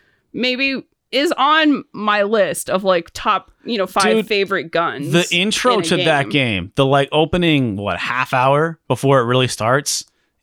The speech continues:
Speaker 2: is fucking incredible. Uh, and then I think you played more of it, and then I was like, "Does it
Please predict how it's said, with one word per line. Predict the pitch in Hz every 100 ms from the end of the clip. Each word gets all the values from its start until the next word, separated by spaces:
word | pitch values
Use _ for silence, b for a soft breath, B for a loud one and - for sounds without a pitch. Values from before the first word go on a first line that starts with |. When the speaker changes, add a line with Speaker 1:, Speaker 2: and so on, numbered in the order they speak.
| -
Speaker 2:
is | 147 131 120 101 - _ -
fucking | - 220 233 214 170
incredible. | 107 - - - 151 127 87 73 b b b b b 131
Uh, | 131 127
and | 139
then | 151
I |
think | 165 214 165
you | 196
played | 185 165
more | 131 139 147
of | 123
it, | 117
and | 117
then | 113 110
I |
was | 110 104
like, | 101
"Does | 127
it | 135